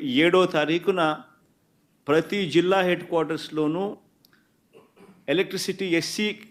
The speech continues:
ఆఫీసులకు, ఎలక్ట్రిసిటీ ఎస్సీ ఆఫీసులకు,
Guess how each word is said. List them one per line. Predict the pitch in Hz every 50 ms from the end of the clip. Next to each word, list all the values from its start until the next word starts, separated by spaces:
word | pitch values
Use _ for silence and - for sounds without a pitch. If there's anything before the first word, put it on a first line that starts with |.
| _ _ _ _ _ _ _ _ _ _ _ _ _ _ _ _
ఆఫీసులకు, | - 143 175 175 - 202 190 - - 170 156 - - 123 - - _ _ _ _ _ _ _ _ _ _ _ _ _ _ _ _ _ _ _ _ _ _ _ _ -
ఎలక్ట్రిసిటీ | 143 165 185 185 - 175 - 190 - 185 185 180 170
ఎస్సీ | 170 170 - - 214 214 208
ఆఫీసులకు, | 190 185 170 175 180 170 - 170 160 160 151 - 131